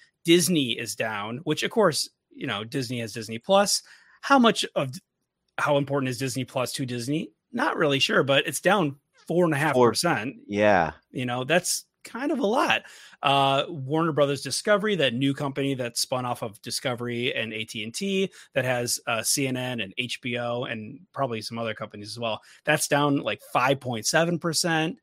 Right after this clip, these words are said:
Speaker 1: Um, what else do we have here? We've got, um,
Speaker 2: Comcast. So Comcast is the kinda
Speaker 1: Yeah.
Speaker 2: X factor here. And this is kinda
Speaker 1: Exactly.
Speaker 2: what Steve and I were discussing a little bit before we started recording the podcast.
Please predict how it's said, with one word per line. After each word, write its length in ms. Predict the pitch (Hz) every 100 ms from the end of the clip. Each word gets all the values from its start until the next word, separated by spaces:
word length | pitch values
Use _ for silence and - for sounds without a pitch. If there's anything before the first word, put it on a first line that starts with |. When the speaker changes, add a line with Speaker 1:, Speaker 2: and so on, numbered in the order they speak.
| _ _ _ -
Speaker 1:
Um, 580 | 123 123 120 120 120 127 -
what 160 | 139
else 160 | 139 -
do 80 | 120
we 100 | 110
have 220 | 107 104
here? 260 | 110 104 117
We've 180 | 120 117
got, 380 | 123 120 -
um, 560 | 120 110 107 104 104 107 _ _ _ -
Speaker 2:
Comcast. 640 | 120 127 156 - 113 98
So 180 | - 131
Comcast 720 | - 123 175 185 151 131 -
is 260 | 123 110 98
the 140 | 104
kinda 360 | - 117 107 98
Speaker 1:
Yeah. 160 | 117 113 104
Speaker 2:
X 160 | 101
factor 400 | 107 90 - 95
here. 500 | 87 98 85 78 78
And 200 | - 101
this 180 | 117 117
is 80 | 123
kinda 20 | 113
Speaker 1:
Exactly. 320 | 127 113 107
Speaker 2:
what 300 | 110 104 -
Steve 280 | - 113 104
and 80 |
I 80 | 101
were 140 | 101 95
discussing 460 | 90 107 95 104
a 100 | 92
little 160 | 95 95
bit 200 | 98 -
before 440 | 92 101 98 92 _ _ _
we 100 | 110
started 240 | 107 117 98
recording 520 | 92 - 147 214 131
the 80 | 101
podcast. 760 | 98 95 98 107 98 104 -